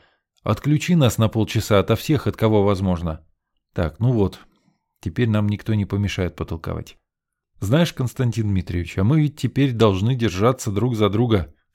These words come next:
как влюблённые в «Титанике». Не согласен?» «Ну, слишком возвышенная аллегория. Я такими образами, Юрий Юрьевич, не мыслю». «Напрасно. Наше время подбрасывает ещё более причудливые сочетания.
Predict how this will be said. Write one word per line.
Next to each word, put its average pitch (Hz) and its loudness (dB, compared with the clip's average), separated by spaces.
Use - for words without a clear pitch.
как 101 -4
влюблённые 104 2
в - -16
«Титанике». 92 -2
Не 104 0
согласен?» 113 0
«Ну, - -10
слишком 92 -6
возвышенная 95 0
аллегория. 92 0
Я 104 -4
такими 104 -4
образами, 98 0
Юрий 92 0
Юрьевич, 90 -4
не 101 -2
мыслю». 90 -6
«Напрасно. 98 2
Наше 117 2
время 135 4
подбрасывает 107 2
ещё 104 0
более 101 4
причудливые 98 -2
сочетания. 95 -4